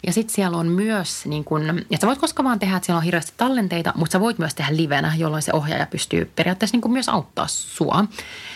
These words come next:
Niin tota, se oli tosi kiva.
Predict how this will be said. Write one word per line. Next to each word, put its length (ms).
Niin 180
tota, 300
se 140
oli 140
tosi 200
kiva. 320